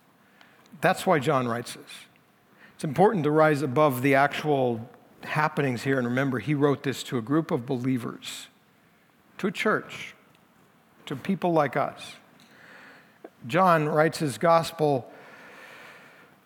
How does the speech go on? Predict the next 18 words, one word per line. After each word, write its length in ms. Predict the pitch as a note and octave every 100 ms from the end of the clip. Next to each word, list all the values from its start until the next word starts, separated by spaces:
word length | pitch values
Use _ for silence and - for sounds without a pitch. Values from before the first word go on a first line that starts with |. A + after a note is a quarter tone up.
| - -
probably 720 | G#3+ A3 G3 F3+ F3 F3+ D3
from 420 | - F#3 D#3+ D#3+
the 60 |
city 300 | D3 F#3+ F3
of 100 | D#3+ D#3
Ephesus, 760 | F3 - F3+ - A3+ - - - - - - _ _ _ -
where 160 | E3
he 160 | C3 D#3
is 640 | D#3 C#3 - - - - -
the 80 | -
pastor 720 | - E3+ A#2+ - D3 C#3 C#3 - _ _ _ _ _ _ _ _ _
of 200 | D3 B2
their 140 | C3
church, 460 | - B2+ - - - _ _ _ _ _ _ _ _ _ _ _ _ _ _ _ -
to 200 | F#3 E3+
a 40 |
mixed 320 | D#3 F#3+ -
group, 360 | D3+ E3+ A3+